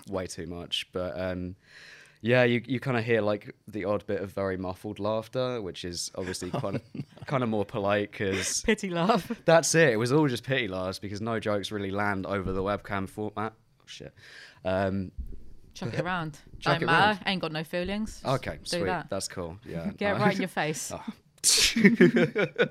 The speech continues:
Speaker 1: But, um, sorry, I completely lost my train of thought there. But, um, oh, the Zoom gigs. The, um, yeah, the laughter's always a little bit stifled.
Speaker 3: Mm-hmm.
Speaker 1: Um, it was just not really an appropriate format for stand-up. So it's good to be kinda getting back on stage and everything and just, um,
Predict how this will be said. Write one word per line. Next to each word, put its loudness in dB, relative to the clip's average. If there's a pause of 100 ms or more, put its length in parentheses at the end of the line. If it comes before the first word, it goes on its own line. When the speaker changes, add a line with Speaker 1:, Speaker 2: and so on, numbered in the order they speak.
(760)
Speaker 1:
But, 4
um, 0
sorry, -2
I -2
completely -8
lost -8
my -8
train -6
of -10
thought -6
there. -12
But, -4
um, -4 (140)
oh, -2
the -4
Zoom 0
gigs. -4
The, 0
um, -2
yeah, -2
the -4
laughter's -2
always 0
a -4
little -4
bit -4
stifled. -6
Speaker 3:
Mm-hmm. -10
Speaker 1:
Um, -4 (400)
it 0
was -2
just -4
not -2
really -2 (120)
an -8
appropriate -8
format -12
for -10
stand-up. -12
So -8
it's -10
good -4
to -6
be -6
kinda -12 (200)
getting -10
back -14
on -16
stage -14
and -14
everything -14
and -14
just, -14
um, -12